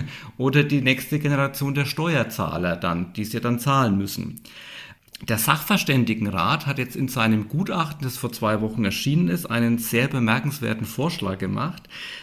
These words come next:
Die haben nämlich vorgeschlagen, zeitlich befristet den Spitzensteuersatz zu erhöhen oder für Spitzenverdiener einen Energiesoli zu erheben. Daraufhin gab's sehr böse Kommentare, wirtschaftsnahe Medien, F A Z, Wirtschaftswoche,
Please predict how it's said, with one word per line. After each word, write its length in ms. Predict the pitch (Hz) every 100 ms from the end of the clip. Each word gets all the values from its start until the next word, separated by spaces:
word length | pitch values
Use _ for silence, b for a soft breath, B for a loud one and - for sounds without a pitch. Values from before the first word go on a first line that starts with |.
| B
Die 80 | 113
haben 100 | 143
nämlich 240 | 170 165
vorgeschlagen, 840 | - 147 196 208 120 113 123 165 151
zeitlich 460 | 135 147 156 156
befristet 560 | 147 - 165 175 180 165
den 100 | 123
Spitzensteuersatz 1160 | 117 185 190 - 175 117 104 104 - 113 113 -
zu 180 | 117 110
erhöhen 640 | 107 110 127 202 - - B B B B B B B _ -
oder 640 | 147 185 214 226 240 269
für 160 | - 143
Spitzenverdiener 1040 | - 180 190 - - 170 160 151 156 151
einen 260 | 127 135 139
Energiesoli 1160 | 139 135 135 143 156 151 151 160 190 165 117
zu 180 | 113 104
erheben. 600 | 87 87 90 - - - _ _ _ _ B B B -
Daraufhin 420 | 117 131 151 151
gab's 320 | 143 - -
sehr 160 | 147 170
böse 400 | 151 170 170 165
Kommentare, 880 | 147 147 135 117 95 123 170 214 247 - B B B B - -
wirtschaftsnahe 760 | 123 143 147 123 - 120 117 107
Medien, 500 | 135 160 160 143 139
F 180 | - 117
A 100 | 113
Z, 280 | 147 147
Wirtschaftswoche, 920 | 135 160 - 156 - 160 156 170 170